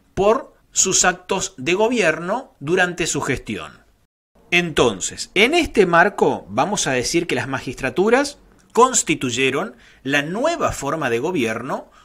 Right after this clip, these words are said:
cuando se pasó de la monarquía a la república.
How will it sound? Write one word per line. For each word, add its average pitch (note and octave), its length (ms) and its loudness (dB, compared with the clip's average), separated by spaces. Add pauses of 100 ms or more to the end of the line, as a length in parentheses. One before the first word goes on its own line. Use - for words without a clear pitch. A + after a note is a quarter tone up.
(140)
cuando G#3+ 560 0
se - 200 -2
pasó A#2 460 0
de G2+ 180 -10
la A2 120 -2
monarquía A3+ 880 0 (260)
a D#3+ 100 4
la D#3 120 2
república. F#2+ 800 -6